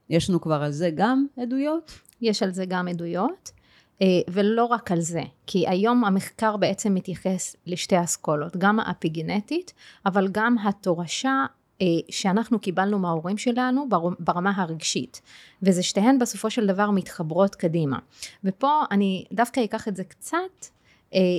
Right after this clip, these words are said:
Speaker 2: לחקר הטראומה, אוקיי? כי זה גם חשוב וזה גם משפיע על הגוף שלנו, ובעצם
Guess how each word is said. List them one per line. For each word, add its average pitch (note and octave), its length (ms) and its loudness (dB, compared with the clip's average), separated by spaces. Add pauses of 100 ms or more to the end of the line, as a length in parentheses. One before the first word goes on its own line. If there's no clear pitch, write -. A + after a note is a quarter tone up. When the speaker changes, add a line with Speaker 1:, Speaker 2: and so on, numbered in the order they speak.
Speaker 2:
לחקר F#3+ 480 0
הטראומה, E3 500 -2 (340)
אוקיי? B3 460 0
כי G3+ 300 0
זה F#3 160 -2
גם G3+ 200 -2
חשוב A3 340 -4
וזה F#3 160 -2
גם G3 140 0
משפיע F#3+ 360 -2
על E3+ 80 2
הגוף D#3+ 260 -4
שלנו, F3 480 0 (400)
ובעצם A#3+ 640 2